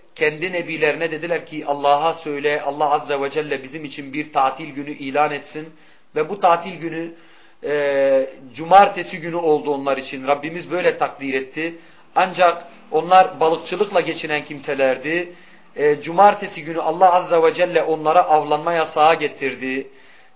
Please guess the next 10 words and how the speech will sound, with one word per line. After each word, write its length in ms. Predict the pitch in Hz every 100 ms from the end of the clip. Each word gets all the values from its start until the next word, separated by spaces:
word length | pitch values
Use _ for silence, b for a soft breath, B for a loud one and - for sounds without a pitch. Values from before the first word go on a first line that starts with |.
| -
E, 120 | 139
cumartesi 640 | 131 170 196 202 185 - 190
olduğunda 1080 | 175 170 151 160 165 156 175 185 180 B B -
neredeyse 680 | 147 190 175 175 165 165 151
balıklar 500 | 156 165 175 180 175
karaya 460 | 160 156 160 170
vuruyordu. 560 | 143 135 135 131 131 151
Öylesine 720 | 175 202 202 190 175 170 180 185
onları 380 | 170 165 170
cezbediyordu. 1000 | 165 170 139 139 131 127 123 165 190 190